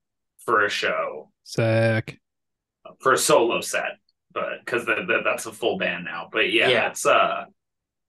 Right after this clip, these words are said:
Speaker 1: I've, I've wanted to book them for a while, so I'm very excited about them.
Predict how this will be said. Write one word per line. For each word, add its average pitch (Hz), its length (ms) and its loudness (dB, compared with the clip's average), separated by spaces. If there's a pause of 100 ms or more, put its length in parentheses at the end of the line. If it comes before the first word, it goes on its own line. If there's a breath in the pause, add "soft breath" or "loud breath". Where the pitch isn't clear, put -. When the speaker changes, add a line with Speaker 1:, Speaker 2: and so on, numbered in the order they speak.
(560)
Speaker 1:
I've, 131 320 4
I've 151 300 8
wanted 147 320 6
to 131 80 4
book - 260 2
them 113 520 0 (160)
for 120 200 4
a 110 80 4
while, - 460 -2
so 127 160 -6
I'm 113 120 -4
very 95 260 -2
excited - 360 -8
about - 260 -14
them. - 120 -12